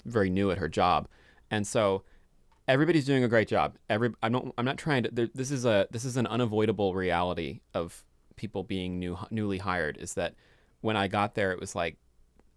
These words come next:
I didn't, I didn't have an assistant stage manager or a stage manager or an assistant director like I do now.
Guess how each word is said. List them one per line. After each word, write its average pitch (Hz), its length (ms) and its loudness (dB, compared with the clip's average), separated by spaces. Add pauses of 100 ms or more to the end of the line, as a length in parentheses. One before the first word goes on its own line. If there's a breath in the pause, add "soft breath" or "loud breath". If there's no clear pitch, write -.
(800)
I 110 80 2
didn't, 110 260 -2
I 113 140 0
didn't 117 200 0
have 101 420 -2
an 107 80 -2
assistant 107 400 -6
stage 98 280 -2
manager 104 460 -2
or 98 160 0
a 87 60 -4
stage 101 320 -2
manager 98 560 0
or 95 400 0 (640)
an 101 100 0
assistant 107 380 -6
director 104 480 -2 (480)
like 113 180 0
I 104 80 0
do 98 160 0
now. 95 340 -2